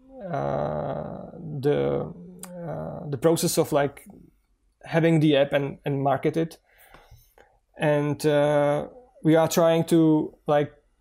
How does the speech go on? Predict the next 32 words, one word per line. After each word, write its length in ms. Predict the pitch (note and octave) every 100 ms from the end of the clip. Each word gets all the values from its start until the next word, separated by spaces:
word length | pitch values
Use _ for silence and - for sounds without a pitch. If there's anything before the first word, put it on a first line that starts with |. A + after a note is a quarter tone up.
| _ _ _ _ _
we 140 | E3+ E3
are, 220 | D#3+ D#3+
we, 180 | E3+ - D#3+
we 140 | E3+
already 260 | D#3+ E3+ D#3+
have 140 | D#3
some, 160 | D#3 D3+
like, 260 | C#3+ -
pay, 280 | E3+ E3 E3+ E3+
paid, 360 | E3 E3 - _ -
paying 200 | D#3+ E3
customers. 500 | E3 - E3+ D#3+ D#3+
So 200 | - C#3+
we, 240 | C#3+ C#3+ C#3+
we 100 | D3+
have 180 | D3
premium 320 | - D3+ D3+ D3
customers 440 | D3+ - D3 C3+
who 80 | D3
are 120 | C#3+
paying, 380 | - D3 D3+ D3 - - D#3
uh, 460 | D3 D3 D#3+ D3
for 200 | - D3
the, 240 | C#3+ D#3 F3+
some 340 | - D3+ -
Sumio, 440 | D#3+ D#3 D#3 D3 D3
which, 180 | C#3
which 200 | D3 C#3
is, 220 | D#3 C#3+ D3+
which 240 | D3 C#3+
is 100 | C#3+
great. 400 | C#3 D3 D3+